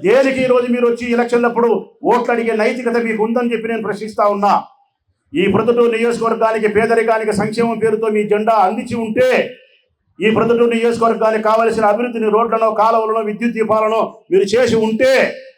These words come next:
ఈ ప్రొద్దుటూరు నియోజకవర్గాన్ని పట్టి పీడిస్తా ఉన్న త్రాగునీటి సమస్యను మీరు పరిష్కరించి ఉంటే, మీరు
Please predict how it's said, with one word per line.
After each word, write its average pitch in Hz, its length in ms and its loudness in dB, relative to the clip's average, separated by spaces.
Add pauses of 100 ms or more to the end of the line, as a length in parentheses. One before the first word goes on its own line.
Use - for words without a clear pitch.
(360)
ఈ 208 180 -2
ప్రొద్దుటూరు 233 400 0
నియోజకవర్గాన్ని 214 640 0
పట్టి 214 260 -4
పీడిస్తా 226 380 -2
ఉన్న 214 180 0
త్రాగునీటి 233 480 0
సమస్యను 220 360 -2
మీరు 220 140 4 (320)
పరిష్కరించి 247 580 0
ఉంటే, 262 240 2 (1300)
మీరు 135 300 -6